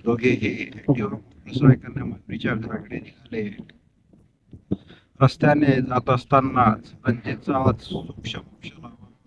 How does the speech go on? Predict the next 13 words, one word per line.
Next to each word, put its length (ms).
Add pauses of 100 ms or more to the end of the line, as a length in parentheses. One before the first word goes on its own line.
(100)
लागेल 280 (580)
असा 520
निश्चय 320
त्यांनी 380
केला 420 (540)
आणि 220
त्यांनी 340
आपला 460
जवाई 340
ऋषिकेश 720
याच्यासोबत 600 (120)
चर्चा 340
करून 380